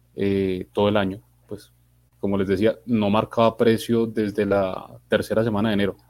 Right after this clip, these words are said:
Desde ahí no marcaba precio, eh, la acción. Entonces se aguantó todo el año, eh, pudiéndole haber vendido a Colpatria entre los mil doscientos, los mil seiscientos pesos, que fue el precio al que llegó esa acción.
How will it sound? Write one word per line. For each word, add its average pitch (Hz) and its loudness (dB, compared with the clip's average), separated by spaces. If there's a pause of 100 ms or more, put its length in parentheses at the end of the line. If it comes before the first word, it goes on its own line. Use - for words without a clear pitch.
(640)
Desde 104 2
ahí 120 6
no 113 4
marcaba 107 2
precio, - -4 (680)
eh, 98 -4
la 98 0
acción. 98 -6 (500)
Entonces 107 -2
se 123 8
aguantó 104 2
todo 135 10
el 143 10
año, 127 6 (300)
eh, - -14
pudiéndole 110 4
haber 110 4
vendido 120 4
a 120 -2
Colpatria 113 0
entre 117 2
los 101 -2
mil 104 -4
doscientos, 120 -2
los 107 0
mil 98 -2
seiscientos 117 -2
pesos, 117 0
que 107 -4
fue 98 -2
el 107 -2
precio 113 0
al 110 -6
que 113 -8
llegó 98 -2
esa 110 -4
acción. 110 -2